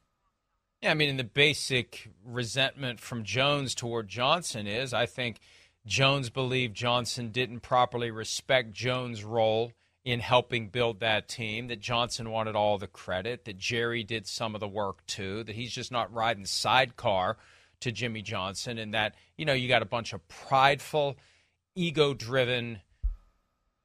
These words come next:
guys that, that they, they, you know, everybody wants to be the ultimate alpha in the room. And between the two of them, it was a, a, it was an ego arm wrestling match, and ultimately Jerry wins it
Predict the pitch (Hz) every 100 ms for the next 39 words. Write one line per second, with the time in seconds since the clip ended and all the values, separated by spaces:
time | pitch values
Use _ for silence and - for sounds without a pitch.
0 | _ _ 139 123 127 131 117 127 123 -
1 | _ _ - 123 - 127 110 127 135 123
2 | 135 123 151 131 127 147 156 160 160 165
3 | 151 160 156 151 156 151 147 160 - 156
4 | 151 151 190 160 87 _ _ _ 135 131
5 | 127 135 135 139 139 143 190 147 127 151
6 | 156 139 139 117 127 120 107 123 113 131
7 | 127 117 123 120 165 156 156 147 147 156
8 | 180 135 - 131 123 113 107 147 - 120
9 | 117 139 160 147 131 135 110 143 139 120
10 | 123 185 175 139 139